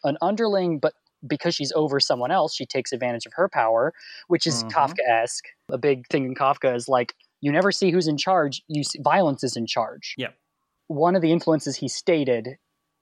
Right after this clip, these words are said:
Speaker 1: for the writing of the movie was William Burroughs, uh, the beat poet.
Speaker 2: Okay.
Speaker 1: The pills he takes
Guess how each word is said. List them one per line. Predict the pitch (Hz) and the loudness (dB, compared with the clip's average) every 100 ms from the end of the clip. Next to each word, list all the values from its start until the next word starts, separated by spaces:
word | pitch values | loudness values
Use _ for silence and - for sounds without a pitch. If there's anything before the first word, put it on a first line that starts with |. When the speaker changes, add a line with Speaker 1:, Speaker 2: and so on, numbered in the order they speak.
| - | -2
Speaker 1:
for | 147 127 | 0 2
the | 127 | 2
writing | 123 123 127 | 2 2 2
of | 127 | 0
the | 123 | 0
movie | 120 117 | -2 -2
was | 117 110 | -4 -2
William | 131 143 135 123 | 0 2 2 0
Burroughs, | 139 127 113 101 - - - _ _ _ - | 0 2 0 -4 -8 -10 -10 _ _ _ -2
uh, | 127 117 | 0 0
the | 113 | -4
beat | 143 156 - | -6 -6 -2
poet. | 131 107 - | 0 0 -2
Speaker 2:
Okay. | 170 208 160 202 _ _ _ _ _ | -4 -2 -4 -4 _ _ _ _ _
Speaker 1:
The | 131 | -6
pills | - 202 226 - | -2 0 2 2
he | 160 | -2
takes | - 120 120 | 0 0 -2